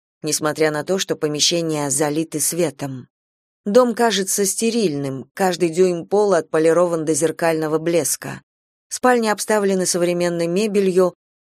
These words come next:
а стильность помещениям придают редкие вкрапления антиквариата.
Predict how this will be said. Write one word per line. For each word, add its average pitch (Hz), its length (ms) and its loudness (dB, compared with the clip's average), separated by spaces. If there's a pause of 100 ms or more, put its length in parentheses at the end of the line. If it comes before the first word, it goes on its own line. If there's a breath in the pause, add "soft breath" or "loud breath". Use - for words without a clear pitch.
а 180 200 2
стильность 208 500 -2
помещениям 185 600 0
придают 175 480 2
редкие 185 400 0
вкрапления 165 840 -2
антиквариата. 165 1000 -2